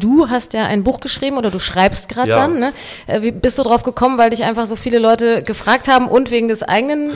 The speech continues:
Speaker 1: Babys,
Speaker 2: Ja,
Speaker 1: oder?
Speaker 2: ta-, tatsächlich ist eine Kollegin, liebe Kollegin von mir darauf gekommen, ähm, die das gleiche Thema vorher hatte. Die hatte auch zwei Hunde und hat ein Kind bekommen und mittlerweile auch zwei Kinder.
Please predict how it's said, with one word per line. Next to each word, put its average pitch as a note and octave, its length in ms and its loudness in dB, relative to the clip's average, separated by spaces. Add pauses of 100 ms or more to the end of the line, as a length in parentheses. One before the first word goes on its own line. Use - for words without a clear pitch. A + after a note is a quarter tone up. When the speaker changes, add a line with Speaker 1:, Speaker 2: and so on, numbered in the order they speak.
(140)
Speaker 1:
Babys, D4+ 360 2
Speaker 2:
Ja, - 120 2
Speaker 1:
oder? - 120 4
Speaker 2:
ta-, - 100 2
tatsächlich C3 440 -2
ist B2 120 -4
eine B2 100 -8
Kollegin, C3+ 460 -4
liebe B2+ 240 -8
Kollegin C3 340 -6
von C3 180 -8
mir B2+ 120 -4
darauf B2 280 0
gekommen, C3+ 520 -2 (440)
ähm, A2+ 680 -2
die A2+ 100 -8
das A2+ 220 -2
gleiche A#2 400 0
Thema B2 320 2
vorher A#2+ 440 0
hatte. D3+ 420 -4 (380)
Die A2 120 -4
hatte A2+ 200 -2
auch A2+ 180 -2
zwei C3 280 -2
Hunde C3+ 300 0
und A2+ 160 -4
hat A#2 160 -8
ein A#2+ 80 -18
Kind A#2+ 260 -10
bekommen A#2 460 -6
und A2 80 -8
mittlerweile G#2 720 -4
auch G#2 160 -10
zwei C3 240 -8
Kinder. A#2+ 340 -4